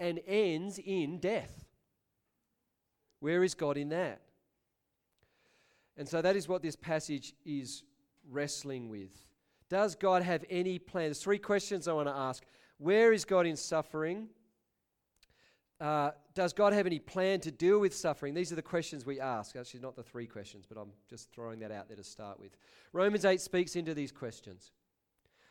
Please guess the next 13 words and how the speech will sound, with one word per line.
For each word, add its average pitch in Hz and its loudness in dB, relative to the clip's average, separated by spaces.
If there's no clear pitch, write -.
And 135 -10
this 160 -6
message 175 0
is 151 -6
called 156 -2
Present 202 4
Suffering 170 0
and 156 -2
Future 165 -2
Glory. 131 -4
It 214 -2
is 214 -2
essential, 180 -2